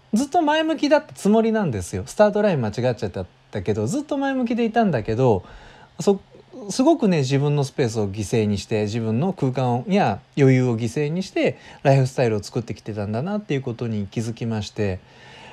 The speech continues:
とはいえ、あの場所で生きていく上、上では、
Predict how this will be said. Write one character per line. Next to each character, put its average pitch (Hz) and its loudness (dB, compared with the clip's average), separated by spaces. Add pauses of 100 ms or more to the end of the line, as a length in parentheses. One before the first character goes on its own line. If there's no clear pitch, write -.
(260)
と 339 6
は 330 6
い 156 2
え、 180 2
あ 160 2
の 220 2 (360)
場 175 6
所 175 -2
で 170 0
生 165 0
き - -20
て 107 -2
い 107 -4
く 104 -4
上、 139 -4 (460)
上 185 4
で 147 4
は、 143 4